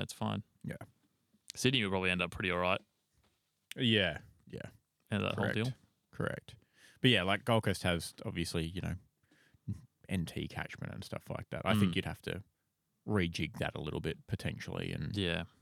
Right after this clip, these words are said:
Speaker 2: have a look at different splits geographically for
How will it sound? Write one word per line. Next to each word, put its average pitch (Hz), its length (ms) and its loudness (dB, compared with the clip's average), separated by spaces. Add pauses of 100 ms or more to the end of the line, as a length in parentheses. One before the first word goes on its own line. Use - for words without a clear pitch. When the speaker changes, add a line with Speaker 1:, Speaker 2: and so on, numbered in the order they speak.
(240)
Speaker 2:
have - 120 -4
a - 40 -6
look - 180 -6
at - 80 -6
different - 320 -6 (1400)
splits - 540 -4
geographically - 640 -4
for 98 260 -6